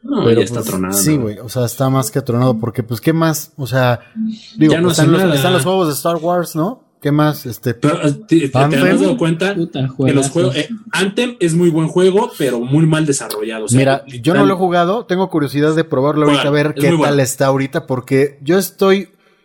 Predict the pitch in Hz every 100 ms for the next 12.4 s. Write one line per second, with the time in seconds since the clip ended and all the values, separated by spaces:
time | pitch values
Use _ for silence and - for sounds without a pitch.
0 | _ - 180 196 165 151 165 185 180 143
1 | 147 147 160 156 156 151 143 143 143 139
2 | 147 143 143 - 139 139 135 123 139 113
3 | 98 _ _ _ _ _ _ - 170 185
4 | 135 120 120 123 139 151 175 180 - 151
5 | 156 160 143 110 - 151 139 156 185 269
6 | - _ _ _ _ _ _ 139 127 143
7 | 170 165 139 147 156 156 - 175 135 135
8 | - 151 151 151 143 139 139 147 139 -
9 | 139 147 170 - 101 120 123 113 113 -
10 | 120 _ _ _ _ _ _ _ _ _
11 | _ _ _ _ 147 151 139 131 131 131
12 | 110 - 101 87